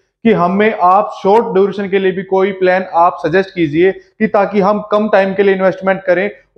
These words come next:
और एक अच्छी investment रहे हमारी।" ऐसा नहीं है कि हम short time के लिए investment करें और हमारा एक अच्छा plan भी ना बने, तो ऐसा amount भी रखिए और ऐसा plan भी रखिए कि short duration के लिए भी हो। तो हम अपनी video की तरफ बढ़ते हैं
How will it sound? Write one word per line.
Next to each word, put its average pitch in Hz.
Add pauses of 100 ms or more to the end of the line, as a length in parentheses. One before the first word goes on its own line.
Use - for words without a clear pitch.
और 240
एक 240
अच्छी 196
investment 214
रहे 156
हमारी।" 165
ऐसा 180
नहीं 185
है 196 (320)
कि 220
हम 190
short 220
time 214
के 202
लिए 196
investment 190
करें 185 (280)
और 202
हमारा 185
एक 185
अच्छा 190
plan 180
भी 180
ना 180
बने, 170
तो -
ऐसा 190
amount 190
भी 220
रखिए 214 (140)
और 214
ऐसा 196
plan 196
भी 208
रखिए 202
कि 208
short 208
duration 185
के 185
लिए 175
भी 160
हो। 139 (180)
तो 208
हम 208
अपनी 220
video 196
की 233
तरफ 214
बढ़ते 185
हैं 202